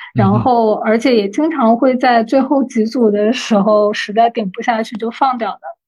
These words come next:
然后也，也有人会讲我们间歇跑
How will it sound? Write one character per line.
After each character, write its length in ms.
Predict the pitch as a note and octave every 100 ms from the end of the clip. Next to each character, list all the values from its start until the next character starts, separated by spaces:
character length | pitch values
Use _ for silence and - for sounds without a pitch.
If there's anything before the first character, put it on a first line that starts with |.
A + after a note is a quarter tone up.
| _ _ - _
然 180 | G#3+ G3
后 560 | A3+ G#3+ G3+ G3 F#3+ -
也， 180 | - A#3+
也 200 | B3+ C4+
有 120 | D4
人 120 | A3 A#3+
会 120 | C4+
讲 260 | A#3 F#3+ G3+
我 180 | A#3 A3
们 240 | G3+ G3+ A3
间 160 | A#3+
歇 80 | B3
跑 300 | A#3 G3 F#3+